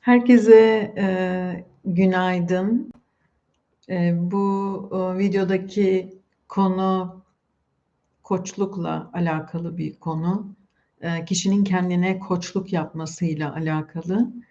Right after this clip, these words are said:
Bir süredir sosyal medyada, farklı kanallarda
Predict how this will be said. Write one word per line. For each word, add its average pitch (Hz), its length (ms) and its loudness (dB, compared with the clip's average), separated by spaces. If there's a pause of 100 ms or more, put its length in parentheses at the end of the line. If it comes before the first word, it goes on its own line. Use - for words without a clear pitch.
(440)
Bir 202 140 4
süredir 196 920 0 (300)
sosyal 185 480 -4
medyada, 180 520 -2
farklı 180 400 -4
kanallarda 175 1000 0